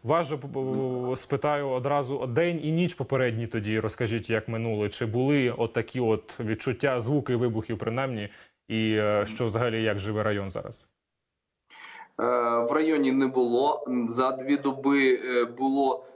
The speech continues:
Speaker 2: п'ятдесят сім повідомлень про зруйнування інфраструктури. Або це, е, були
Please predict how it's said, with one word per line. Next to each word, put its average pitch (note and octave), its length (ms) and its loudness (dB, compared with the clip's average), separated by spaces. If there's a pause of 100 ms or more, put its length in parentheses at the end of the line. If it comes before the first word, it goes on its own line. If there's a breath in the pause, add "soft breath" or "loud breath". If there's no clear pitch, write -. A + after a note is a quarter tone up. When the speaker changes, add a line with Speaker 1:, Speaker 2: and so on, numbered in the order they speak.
(120)
Speaker 2:
п'ятдесят B2+ 480 0
сім B2 360 0
повідомлень C#3 720 0
про A#2+ 340 2
зруйнування B2+ 680 0
інфраструктури. A#2 1000 -2
Або C3+ 480 0
це, C#3 500 -2 (300 loud breath)
е, A#2+ 240 4
були C3 460 0